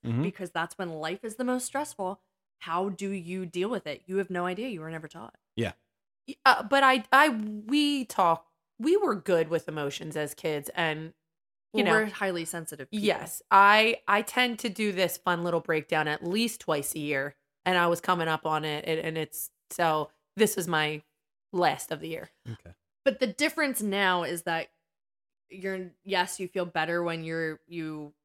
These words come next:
Speaker 2: cry to a degree.
Speaker 3: Yeah,
Speaker 2: You let
Speaker 3: sure.
Speaker 2: it go, but now you gotta take the action so
Speaker 3: Right.
Speaker 2: that maybe it's only once a year, or maybe it doesn't happen at all.
Speaker 3: Yeah.
Speaker 2: You know, for the next year, the next time. I mean, I'm, everybody's still working through that. Um,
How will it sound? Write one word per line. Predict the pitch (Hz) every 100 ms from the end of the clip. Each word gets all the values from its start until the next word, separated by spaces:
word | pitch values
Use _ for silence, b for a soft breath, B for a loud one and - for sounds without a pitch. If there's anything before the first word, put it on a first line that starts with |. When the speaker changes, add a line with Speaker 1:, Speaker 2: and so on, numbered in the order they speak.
| -
Speaker 2:
cry | - 165 160
to | 170 - 208
a |
degree. | 208 - 156 147 170
Speaker 3:
Yeah, | 247 415 -
Speaker 2:
You | 220 196
let | -
Speaker 3:
sure. | 185
Speaker 2:
it | 185
go, | 170 156 180 202
but | 190 170
now | 165 160 165 165 160 _ _ _ -
you | 185
gotta | 180 165
take | 196 -
the | 160
action | 160 156 - 180 156 156 -
so |
Speaker 3:
Right. | 170 156 180
Speaker 2:
that | 160 156 -
maybe | 180 190 302 311
it's | 302
only | 330 320 330
once | 254 269 269
a |
year, | 220 170 -
or |
maybe | 226 226 262 320
it | 285
doesn't | 180 196 240
happen | - 196 202
at | 175 156
all. | 143 135 -
Speaker 3:
Yeah. | 180 143 - -
Speaker 2:
You | 185
know, | 165
for | 170
the | 196
next | 240 262 302 - -
year, | 175 160 165
the |
next | 190 208 - -
time. | 208 202 147
I |
mean, | 160 151
I'm, | 170 202 -
everybody's | - 202 147 147
still | - 156
working | 156 151 147
through | 151
that. | 147 156 _ _ _ _ _ _
Um, | 190 165 151 160